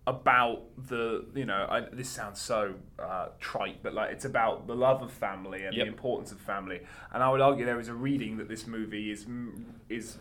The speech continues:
Speaker 1: essentially a prolonged meditation on grief.
Speaker 2: Yes.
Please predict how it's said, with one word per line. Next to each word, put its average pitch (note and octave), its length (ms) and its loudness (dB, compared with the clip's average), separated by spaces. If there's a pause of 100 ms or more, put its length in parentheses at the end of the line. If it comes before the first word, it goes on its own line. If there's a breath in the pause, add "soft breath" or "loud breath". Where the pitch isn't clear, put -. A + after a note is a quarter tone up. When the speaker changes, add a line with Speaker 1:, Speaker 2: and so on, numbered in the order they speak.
(100)
Speaker 1:
essentially C3 600 -4
a G#2+ 40 -4
prolonged A2 840 -4 (420 soft breath)
meditation A2 800 -6
on A2 340 -6
grief. C3 680 -4
Speaker 2:
Yes. D#3 380 10